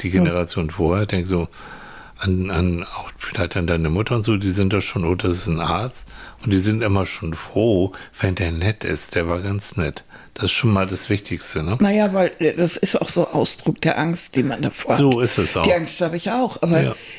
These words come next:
Speaker 2: äh, ja, nee, aber es hat nicht nur damit zu tun, dass wir studieren und die, sondern das geht für mich, für jeden Menschen.
Speaker 1: Ja.
Speaker 2: Und ich empfinde es einfach so, wenn, wenn ich be-, jemand bin, der jetzt jemand anderem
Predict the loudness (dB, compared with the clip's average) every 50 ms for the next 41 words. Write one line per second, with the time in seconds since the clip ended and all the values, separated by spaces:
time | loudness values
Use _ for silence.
0 | -20 -2 2 2 4 4 4 2 0 2 2 2 4 4 2 4 4 4 4 4
1 | 4 2 2 4 2 2 0 -4 -4 -2 0 0 0 -2 -10 -16 -4 0 2 2
2 | 2 2 2 2 2 4 6 4 4 4 4 4 4 2 0 -2 -4 -6 -6 2
3 | 6 6 6 6 6 2 -2 -6 -4 -2 2 4 4 4 4 4 2 2 4 4
4 | 2 4 2 2 4 4 2 2 2 -2 -2 -2 -4 -2 2 2 4 4 2 2
5 | 2 2 0 0 0 -2 2 4 4 4 2 2 2 2 2 2 0 0 0 2
6 | 2 4 4 4 6 6 8 6 6 6 4 2 2 2 0 0 -4 -6 -4 -2
7 | -2 -2 -2 -4 -20 -20 -20 -20 -20 -20 -16 -10 -8 -8 -6 0 2 2 2 4
8 | 2 0 0 0 0 2 2 2 2 2 2 4 6 6 6 6 6 4 2 -2
9 | 0 0 0 0 0 -4 -4 0 2 2 4 4 4 4 4 6 4 2 0 -4
10 | -14 -12 -12 -12 -2 0 2 2 2 2 0 0 0 0 0 0 0 4 4 6
11 | 6 6 6 4 2 2 2 4 6 8 6 6 4 0 -4 -6 2 2 4 4
12 | 4 2 2 0 -4 -8 -12 -14 -2 0 0 0 0 -2 -6 -4 2 4 4 4
13 | 4 4 0 0 -4 -4 0 0 2 4 4 4 6 4 4 6 6 6 4 4